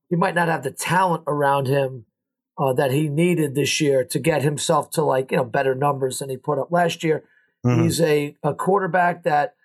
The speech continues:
Speaker 1: uh, only f-, a few of them have run a sub four four. Uh, Michael Vick is one, and maybe R G three is the other. He's known to be able to run a, a sub four four.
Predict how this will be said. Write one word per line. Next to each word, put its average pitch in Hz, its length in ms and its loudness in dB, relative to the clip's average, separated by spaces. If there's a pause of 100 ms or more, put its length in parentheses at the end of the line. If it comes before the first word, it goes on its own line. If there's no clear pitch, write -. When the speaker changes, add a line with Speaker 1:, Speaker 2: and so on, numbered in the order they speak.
(300)
Speaker 1:
uh, 143 220 0
only 165 240 4
f-, - 260 -6
a 165 100 -4
few 202 300 0
of 156 80 0
them 147 160 0
have 147 100 2
run 156 180 2
a 135 80 0
sub 170 520 -2
four 165 340 0
four. 170 640 0 (340)
Uh, 143 140 -2
Michael 151 340 -2
Vick 160 260 0
is 127 160 -2
one, 151 260 2
and 139 120 -2
maybe 143 260 2
R 156 220 2
G 143 200 -2
three 160 260 0
is 123 120 -2
the 147 120 0
other. 165 280 0 (280)
He's 165 260 0
known 165 260 2
to 151 200 -6 (100)
be 156 80 0
able 151 140 2
to 147 120 0
run 151 280 0
a, 139 180 -4 (100)
a - 60 -12
sub 170 280 0
four 175 280 0
four. 180 540 -2